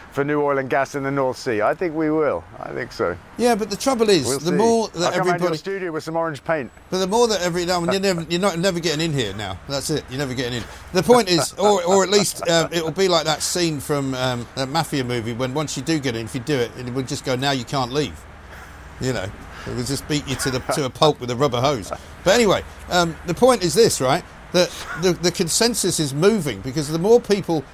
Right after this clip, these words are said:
Speaker 2: actually realise that this is all a bit of a con, and lots of people are making an awful lot of money out of it, that basically it's not necessary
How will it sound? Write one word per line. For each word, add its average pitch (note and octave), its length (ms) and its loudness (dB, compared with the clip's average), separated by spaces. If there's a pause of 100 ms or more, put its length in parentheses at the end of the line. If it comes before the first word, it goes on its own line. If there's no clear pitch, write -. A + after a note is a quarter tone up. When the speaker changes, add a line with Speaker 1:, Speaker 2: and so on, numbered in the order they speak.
(120)
Speaker 2:
actually D#3+ 400 -2
realise C#3 580 2
that C3 120 -4
this C3 140 -4
is C3+ 100 -4
all C#3+ 140 0
a B2+ 40 -2
bit C3 120 -4
of A2+ 80 -6
a A#2 60 -4
con, G#2 460 -4 (300)
and B2 320 -4
lots D#3+ 240 -2
of C3+ 120 -6
people B2+ 280 -2
are A#2+ 40 -4
making B2+ 300 -4
an B2 80 -2
awful C3+ 280 -2
lot B2 100 2
of A2+ 80 -2
money B2+ 260 -2
out F#2 140 -12
of F2 100 -14
it, A2+ 100 -10 (420)
that D#3 140 -4
basically D#3+ 460 0
it's C3 180 -4
not C#3+ 280 0
necessary A2+ 640 -6